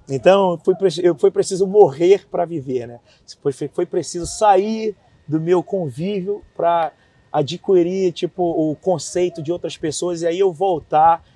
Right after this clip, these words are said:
e as pessoas me reconhecerem como uma pessoa que tem uma predisposição a fazer algo, entendeu?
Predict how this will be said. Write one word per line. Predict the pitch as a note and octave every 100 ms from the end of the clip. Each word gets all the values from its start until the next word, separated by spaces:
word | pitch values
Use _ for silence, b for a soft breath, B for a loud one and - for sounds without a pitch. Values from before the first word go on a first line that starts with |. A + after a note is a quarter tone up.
| _
e | D3
as | C#3+
pessoas | D#3 E3+ D3+
me | D#3+
reconhecerem | D#3 D#3+ E3+ E3 C3+ - D#3 D3+
como | C#3 D3 D3 D3 C#3 A#2+ _ _ -
uma | E3
pessoa | F3+ D#3+ G3+ F3+
que | E3+
tem | - F#3 G3 G3
uma | F3+ E3+ E3 D3
predisposição | F3+ F3+ D3+ - F3 D3+ - D#3
a |
fazer | C#3+ C#3+ C3
algo, | B2 A2 A2
entendeu? | A2+ B2 C3 D#3